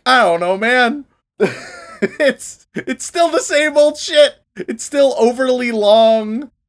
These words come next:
transformation sequences, though this time it has, oh god,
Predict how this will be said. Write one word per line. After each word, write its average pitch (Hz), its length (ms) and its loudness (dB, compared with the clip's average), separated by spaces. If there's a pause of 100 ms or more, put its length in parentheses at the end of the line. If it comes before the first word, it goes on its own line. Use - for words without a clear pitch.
(120)
transformation 220 920 -2
sequences, 208 720 -8
though 185 160 -2
this 196 260 -4
time 202 540 0 (400)
it 196 160 0
has, 196 880 0
oh 151 300 -10
god, 139 340 -2